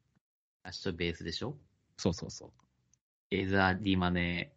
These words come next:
Speaker 1: 三十二歳で。
Speaker 2: <laughs> いや、ほ-、本名ですけどね。あの、そのバンドでやってる時。
Speaker 1: ああ、まあまあまあまあ。
Speaker 2: うん。本当に続かないことが多いんですよね。素人がバンドをこう、
Speaker 1: うん。
Speaker 2: 何、何の組織に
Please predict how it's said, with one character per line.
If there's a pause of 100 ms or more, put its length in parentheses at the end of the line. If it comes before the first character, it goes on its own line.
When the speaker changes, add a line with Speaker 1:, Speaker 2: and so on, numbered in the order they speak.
(380)
Speaker 1:
三
十
二
歳
で。 (560)
Speaker 2:
<laughs>
い
や、
ほ-、
本
名
で
す
け
ど
ね。
あ
の、
そ
の
バ
ン
ド
で
や
っ
て
る
時。
Speaker 1:
あ
あ、
ま
あ
ま
あ
ま
あ
ま
あ。
Speaker 2:
う
ん。 (1160)
本
当
に
続
か
な
い (220)
こ
と
が
多
い
ん
で
す
よ
ね。 (140)
素
人
が
バ
ン
ド
を
こ (380)
う、
Speaker 1:
う
ん。
Speaker 2:
何、
何
の
組
織
に